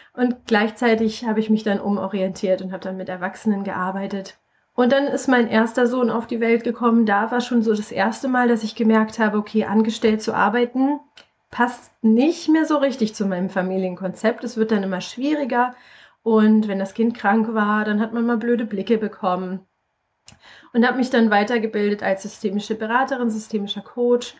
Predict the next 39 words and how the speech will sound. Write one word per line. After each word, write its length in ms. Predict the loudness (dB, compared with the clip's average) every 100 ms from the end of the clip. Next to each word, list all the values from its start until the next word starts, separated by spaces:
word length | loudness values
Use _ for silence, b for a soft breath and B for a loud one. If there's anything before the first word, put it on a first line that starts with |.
| b b b -6
äh, 160 | 0
Mentaltrainerin 880 | 2 2 0 0 -2 0 2 2 2
mittlerweile. 840 | 0 -2 -2 -2 -2 -2 -2 -4 -6 b b -6
Und 80 | -2
hab 80 |
immer 260 | 2 2 4
mehr 460 | 4 6 4 4 2
geguckt, 480 | -2 -4 -8 -6
was 180 | -6 -6
bringt 340 | -2 0 0 0
Menschen 440 | -2 0 -2 -4
dazu, 640 | -4 -10 -8 -6 -4 -8 -10 _ _ _ _ _
entweder 300 | 2 4 4
ihr 140 | 2 2
Potenzial 680 | 0 0 -2 -2 2 2 0
auszuschöpfen 800 | -4 -4 -8 -2 0 0 -2
oder 240 | 0 0 2
eben 320 | 2 4 2
nicht. 260 | 2 -4 -4
Was, 280 | -4 -6 b b
was 200 | -6 0
bringt 200 | 0 2
Menschen 400 | 4 4 4 4
dazu, 460 | 4 0 0 2 2
sich 240 | 0 -2
klein 320 | 0 2 2
zu 200 | 0 0
halten 440 | 0 0 2 2 2
oder 280 | 0 -2 0
eben 200 | 0 -2
groß 380 | -2 -4 -6
zu 120 | -6 -2
denken? 420 | -2 -4 -8 -8
Und 200 | -6 -8
hab 100 | -2
immer 240 | 2 4
weiter 260 | 4 2 2
geguckt, 380 | 0 -2 -10 0
so, 220 | 0